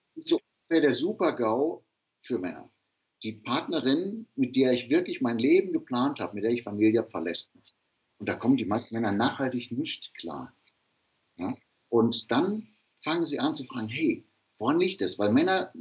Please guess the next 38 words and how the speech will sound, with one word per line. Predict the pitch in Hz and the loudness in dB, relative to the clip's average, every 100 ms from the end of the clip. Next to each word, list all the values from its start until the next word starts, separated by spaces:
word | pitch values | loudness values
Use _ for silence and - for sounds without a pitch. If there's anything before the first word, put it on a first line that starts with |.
| - | -18
sagen | - 120 135 143 | -4 0 0 0
nicht | 190 220 | -4 -2
nur, | 143 113 95 | 0 -2 -2
wie | 101 | -6
viele | 120 104 | -2 -2
Frauen, | - 90 104 | -2 -4 0
hey, | 107 110 104 | 4 2 2
die | 117 | 0
Ex | 120 - | -2 -2
ist | 113 - | -8 -8
bescheuert, | - 110 123 123 117 | -4 0 2 2 0
das | 107 | -6
ist | 90 110 | -8 -10
eine | 92 | -10
Schlampe, | - 117 120 120 120 - - | -8 -6 0 0 0 -4 -6
die | 107 | -4
hat's | 104 107 | -4 -4
nicht | 110 - | -8 -6
verdient | 90 147 170 87 | -6 0 0 0
oder | 82 82 | -4 -8
so, | 80 104 | -6 -2
sondern | 110 117 117 | 0 2 0
im | 120 | 2
Gegenteil, | 160 143 - 104 | 2 0 -2 -2
die | 104 | -2
Männer | 104 131 143 - - _ - | 2 2 2 -4 -20 _ -10
kriegen | 151 135 | -4 -2
die | 120 127 | -2 -4
absolute | 139 147 147 139 | -6 -4 -2 -4
Krise, | - 143 113 76 | -4 -2 -2 -2
fragen | 95 107 | -2 0
sich, | 98 - | -2 0
hey, | 131 123 | 2 2
was | - | 0
habe | 117 120 | 0 0
ich | 120 | 2
falsch | 135 - | 0 0
gemacht? | 113 87 - | -2 -2 -4